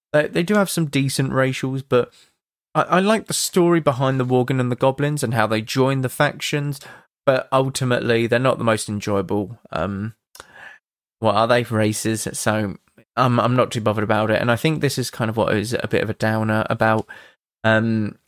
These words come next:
Cata for other people. They're not the most fun races to enter the game, like, as it were. You had hero classes in Death Knights,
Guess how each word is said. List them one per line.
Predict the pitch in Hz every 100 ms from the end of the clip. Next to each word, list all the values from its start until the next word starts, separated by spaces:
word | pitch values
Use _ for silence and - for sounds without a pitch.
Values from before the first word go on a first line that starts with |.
| - -
Cata | 113 123
for | -
other | 104 117
people. | 110 120 117 120
They're | 123
not | 139 -
the | 123
most | 120 110 - - - _ _ -
fun | 120 110 107
races | 104 104 - 104
to | - - 107 98 104 - - _ _ 127
enter | 117 110 - 101 80 -
the | - 113
game, | 107 95 76 113 _ _ _ _ -
like, | 104 90 - - _ -
as | 110
it | 107 95
were. | 95 80
You | 113 113
had | 110 107 123
hero | 135 131 120
classes | 120 117 123 170 -
in | 104 101
Death | 117 -
Knights, | 139 151 - -